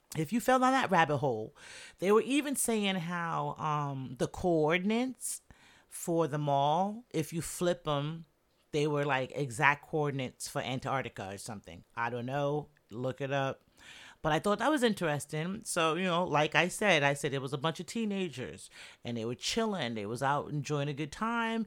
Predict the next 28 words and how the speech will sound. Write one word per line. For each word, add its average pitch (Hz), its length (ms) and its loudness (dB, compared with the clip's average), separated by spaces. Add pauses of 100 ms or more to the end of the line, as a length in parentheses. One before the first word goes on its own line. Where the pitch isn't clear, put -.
(240)
They 127 100 -4
was 135 80 -2
trying 175 200 0
to 160 60 -2
get 151 180 -2
back 147 200 0
home 240 340 2
and 208 80 2
they 170 60 2
probably 165 340 4
flipped - 380 -4
the 165 80 -2
coordinates 160 520 0
like, 139 240 0
Oh, - 260 6 (880)
we 202 120 0
weren't 196 160 0
supposed 175 220 -4
to 156 60 -10
be 156 140 -4
here. 104 220 -6
Let's 147 180 -2
get 160 200 -2
back. 78 400 -4 (580)
So 151 280 -2
that's, 202 340 4 (120)
you 185 140 -6
know, 120 280 -4